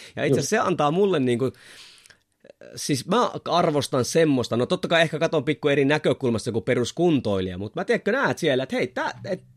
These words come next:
Speaker 1: sieltä voidaan katsoa tämmönen, näin mä olen kehittynyt niinku eteenpäin.
Speaker 2: Jep, just näin.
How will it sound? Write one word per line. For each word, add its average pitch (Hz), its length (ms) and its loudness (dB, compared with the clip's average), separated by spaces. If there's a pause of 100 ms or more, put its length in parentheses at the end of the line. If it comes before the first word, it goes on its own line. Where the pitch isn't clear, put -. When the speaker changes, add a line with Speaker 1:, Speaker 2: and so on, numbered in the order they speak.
(100)
Speaker 1:
sieltä 160 280 -2
voidaan 202 260 2
katsoa 170 280 -4
tämmönen, 151 600 -2
näin 214 280 0
mä 135 100 0
olen 175 240 0
kehittynyt 131 640 -2
niinku 113 280 -4
eteenpäin. 90 840 -8
Speaker 2:
Jep, 139 240 2 (220)
just 135 240 0
näin. 101 280 2